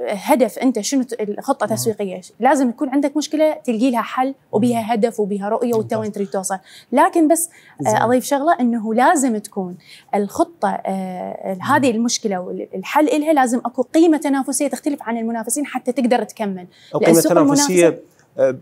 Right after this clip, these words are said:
Speaker 2: فقط بمسألة إنه أنا لازم أبيع أرخص من البقية؟
Speaker 1: لا طبعًا.
Speaker 2: مو بهالبساطة
Speaker 1: لا
Speaker 2: هذه.
Speaker 1: طبعًا.
Speaker 2: البعض ممكن يجي
Speaker 1: أبدًا.
Speaker 2: يفهم.
Speaker 1: القيمة قد تكون، آه، فد شيء أنت مضاف إلك يضيف، مثل، آه، هسه التليفونات.
Speaker 2: مم.
Speaker 1: أنا ليش أشيل
Speaker 2: مم.
Speaker 1: أبل أو ليش أشيل،
Speaker 2: صح.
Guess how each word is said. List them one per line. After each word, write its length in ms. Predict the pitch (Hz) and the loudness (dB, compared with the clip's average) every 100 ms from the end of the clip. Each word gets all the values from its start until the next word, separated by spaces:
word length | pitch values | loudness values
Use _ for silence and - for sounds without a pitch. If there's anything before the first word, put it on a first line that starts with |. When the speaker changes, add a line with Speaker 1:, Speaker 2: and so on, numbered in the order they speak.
| _ | _
Speaker 2:
فقط 320 | - 175 185 180 | -2 0 2 2
بمسألة 400 | 175 170 175 160 | 2 2 0 -2
إنه 180 | 165 165 | 0 0
أنا 80 | 156 | 2
لازم 300 | 160 147 165 | 2 0 -2
أبيع 200 | 135 170 | -2 -2
أرخص 300 | 147 - 156 | -2 -6 -6
من 60 | 156 | -4
البقية؟ 520 | 139 139 160 180 220 - | -2 -2 0 0 -2 -4
Speaker 1:
لا 200 | 220 226 | -2 -2
طبعًا. 260 | 226 208 247 | -2 -2 2
Speaker 2:
مو 80 | |
بهالبساطة 500 | - 160 127 - 214 | 2 2 -2 -2 -2
Speaker 1:
لا 140 | 208 - | -2 -2
Speaker 2:
هذه. 20 | |
Speaker 1:
طبعًا. 340 | - 240 302 | -4 -6 -4
Speaker 2:
البعض 220 | 240 160 165 | 0 2 2
ممكن 220 | 170 175 | 0 2
يجي 160 | 196 | 4
Speaker 1:
أبدًا. 120 | 220 269 | 4 2
Speaker 2:
يفهم. 180 | 233 | 0
Speaker 1:
القيمة 360 | 226 226 311 320 | -2 0 2 2
قد 220 | 320 240 | 2 -2
تكون، 500 | 247 - 311 302 277 | -2 -2 0 2 0
آه، 180 | 262 262 | -4 -4
فد 180 | 247 269 | -4 -4
شيء 280 | - 330 311 | 0 0 2
أنت 200 | 294 277 | 2 0
مضاف 480 | 214 226 247 285 | 0 2 2 2
إلك 220 | 294 294 247 | 2 0 0
يضيف، 240 | 254 277 | 0 0
مثل، 360 | 208 214 285 262 | -2 -2 0 0
آه، 320 | 110 120 - 208 | -2 -4 -4 -8
هسه 300 | 240 - 247 | -6 0 0
التليفونات. 680 | 202 - 233 214 240 233 190 | 0 -6 -6 -4 -4 -2 0
Speaker 2:
مم. 60 | |
Speaker 1:
أنا 80 | 226 | 0
ليش 220 | 247 269 | 2 0
أشيل 340 | - 240 254 240 | 0 -4 -4 -6
Speaker 2:
مم. 60 | 226 233 | -4 -4
Speaker 1:
أبل 380 | 240 247 247 254 | 0 -2 -2 -4
أو 200 | 196 196 | -4 -4
ليش 220 | 196 233 | -4 -2
أشيل، 440 | - 214 240 240 233 | -2 -2 -6 -6 -4
Speaker 2:
صح. 240 | 220 - | -2 -2